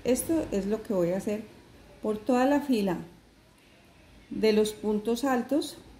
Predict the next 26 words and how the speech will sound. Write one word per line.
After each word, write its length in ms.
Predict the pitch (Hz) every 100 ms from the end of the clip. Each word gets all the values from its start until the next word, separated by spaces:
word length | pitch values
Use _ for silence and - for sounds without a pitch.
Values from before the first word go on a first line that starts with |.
| - - - - - - - - - - - -
¿cierto? 400 | - 214 214 277
Porque 300 | - 226 220
los 160 | 233
múltiplos 480 | 254 269 277 262 254
de 120 | 208
tres 320 | 202 208 175 202
aquí 240 | 202 233
ocupan 680 | 226 - 302 311 277 - -
tres 280 | 208 190 190
puntos, 460 | - 233 202 -
¿cierto? 320 | - 190 - 196
El 100 | 196
primero 440 | 202 208 269 311
que 80 | 233
ocupo 380 | 208 196 190 233
con 180 | 196
este, 260 | 185 180 -
este 200 | 180 247
que, 200 | 247 233
el 160 | 202 196
que 140 | 202
salto 340 | 196 214 214 254
aquí 320 | 247 320 339 -
y 120 | 208
acá 420 | 185 - 196 202 - - - _ _ -
ocupo 640 | 202 - 208 165 196 190